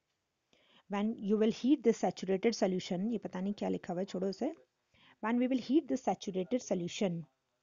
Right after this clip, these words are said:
then वन more tablespoon of sugar can be added in it, then वो भी इसमें डिसॉल्व हो जाती है। फिर थोड़ा सा और ऐड करोगे, वो भी डिसॉल्व हो जाएगी। लेकिन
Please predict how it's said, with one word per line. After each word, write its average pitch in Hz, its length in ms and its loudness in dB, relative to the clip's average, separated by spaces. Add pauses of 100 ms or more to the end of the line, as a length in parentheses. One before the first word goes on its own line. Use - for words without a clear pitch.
(840)
then 233 380 -2 (1200)
वन 233 280 0 (180)
more 254 260 4
tablespoon 233 600 0 (300)
of 196 160 -2
sugar 202 260 0 (140)
can 208 160 0
be 233 100 2 (120)
added 196 260 0
in 208 100 4
it, 190 180 0
then 190 160 -2
वो 202 120 4
भी 202 120 2
इसमें 214 200 0
डिसॉल्व 170 300 -2
हो 165 60 -8
जाती 160 340 -8
है। 156 120 -20 (240)
फिर 339 200 -10
थोड़ा 294 140 -2
सा 285 120 -6
और 214 240 0
ऐड 226 140 -2
करोगे, 247 280 -4
वो 240 140 0
भी 254 140 -2
डिसॉल्व 170 340 -4
हो 170 60 -4
जाएगी। 165 200 -4
लेकिन 208 180 -2